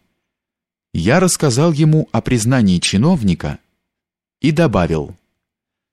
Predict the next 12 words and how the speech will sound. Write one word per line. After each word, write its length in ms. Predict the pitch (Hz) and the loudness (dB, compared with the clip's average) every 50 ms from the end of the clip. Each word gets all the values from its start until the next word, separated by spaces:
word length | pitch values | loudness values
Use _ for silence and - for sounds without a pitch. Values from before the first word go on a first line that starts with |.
| _ _ _ _ _ _ _ _ _ | _ _ _ _ _ _ _ _ _
«Отныне, 920 | - 104 - - - 113 120 156 185 202 185 151 117 95 87 78 - - _ _ _ | -4 -4 -4 -4 -4 -2 0 2 2 4 4 4 4 2 0 0 -4 -8 _ _ _
Линдер, 680 | 90 95 107 110 92 85 82 78 85 78 - - - _ _ _ _ _ _ _ _ _ _ _ _ _ _ _ | -2 0 2 2 2 2 2 0 -2 -4 -6 -8 -14 _ _ _ _ _ _ _ _ _ _ _ _ _ _ _
вы 540 | 87 78 80 113 135 160 160 160 143 - - _ _ _ _ _ _ | -8 -2 0 2 2 2 2 0 -2 -4 -8 _ _ _ _ _ _
не 300 | - 95 104 127 139 135 | -2 0 2 2 2 2
Линдер, 680 | 113 113 143 156 151 120 101 85 87 78 - - - - _ _ _ _ _ _ _ _ _ _ _ - | 2 2 2 2 2 2 2 0 0 -2 -4 -6 -14 -20 _ _ _ _ _ _ _ _ _ _ _ -2
а 380 | 95 98 101 101 101 - - _ _ | -2 0 0 0 -2 -4 -6 _ _
Хамилайнен». 1040 | - - - 113 107 110 110 107 107 135 165 175 143 98 82 76 76 78 67 62 - - _ _ _ _ _ _ _ _ _ _ _ _ _ _ _ _ _ _ _ _ _ _ _ _ _ _ _ _ _ | -14 -6 -2 0 2 2 2 2 2 2 2 0 0 0 0 -2 -4 -6 -8 -10 -14 -20 _ _ _ _ _ _ _ _ _ _ _ _ _ _ _ _ _ _ _ _ _ _ _ _ _ _ _ _ _
«Тридцать 840 | 110 113 143 170 165 - _ _ - - - - 160 147 - - - | -2 0 0 0 0 -2 _ _ -8 -4 0 0 0 0 -2 -6 -6
копеек, 920 | - - 143 135 - - 139 139 139 143 147 160 180 185 - - - - _ _ _ _ _ _ _ _ _ | -2 0 0 0 0 0 0 2 2 2 2 0 0 -2 -6 -12 -20 -20 _ _ _ _ _ _ _ _ _
перки 440 | - 131 151 196 101 175 - - - | -2 0 2 2 0 -2 -4 -4 -2
ярви, 800 | 110 101 95 101 98 104 104 98 101 95 101 107 101 101 98 101 - _ _ _ _ _ _ _ _ _ | -2 0 0 0 0 0 0 -2 -2 -2 -2 0 0 -2 -2 -6 -10 _ _ _ _ _ _ _ _ _
кокола», 960 | - 131 135 147 170 214 208 - - - 90 87 87 90 85 85 85 85 | -2 0 2 2 2 2 0 -2 -2 -2 0 0 0 0 0 -2 -4 -6